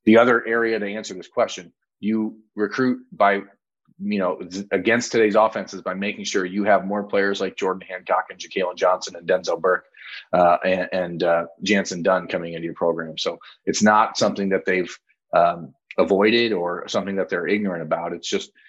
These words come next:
sometimes y-, you need guys to be able to develop and, uh, and, and get there. So, um, this,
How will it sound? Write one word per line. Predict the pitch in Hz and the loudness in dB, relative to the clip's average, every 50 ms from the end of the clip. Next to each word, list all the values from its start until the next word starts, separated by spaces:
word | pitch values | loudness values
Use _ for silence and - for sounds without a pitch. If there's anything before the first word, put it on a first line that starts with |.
| _ _ _ | _ _ _
sometimes | - - 110 101 101 110 104 104 104 101 - - - - | -2 0 2 2 4 2 2 2 2 0 -2 -4 -6 -8
y-, | - - - 101 104 | -14 -18 -16 -14 -8
you | 95 95 95 98 | -4 -2 0 2
need | 101 98 95 95 | 2 2 2 2
guys | 98 95 92 95 92 - | 2 4 4 4 2 -2
to | - 90 | -4 -4
be | 85 95 95 | 0 2 2
able | 92 92 90 | 2 2 0
to | 85 | -2
develop | 87 90 90 92 90 92 95 92 - 90 | -2 0 2 4 4 4 2 0 -2 -4
and, | 87 82 85 85 85 | -6 -6 -6 -6 -4
uh, | 82 82 85 85 78 - _ _ - | -4 -4 -4 -6 -8 -12 _ _ -8
and, | 90 87 87 - - | -8 -6 -6 -6 -8
and | 90 90 82 80 | -8 -6 0 2
get | 196 - - | 2 2 4
there. | - 85 85 85 85 85 | 2 -2 -4 -4 -4 -4
So, | - - 90 82 82 _ _ _ _ - - - _ _ - - | -4 -4 -4 -4 -6 _ _ _ _ -20 -20 -20 _ _ -2 0
um, | - 85 82 78 67 - | 0 0 -2 -6 -8 -2
this, | 85 95 - - - - | 0 0 2 2 0 -4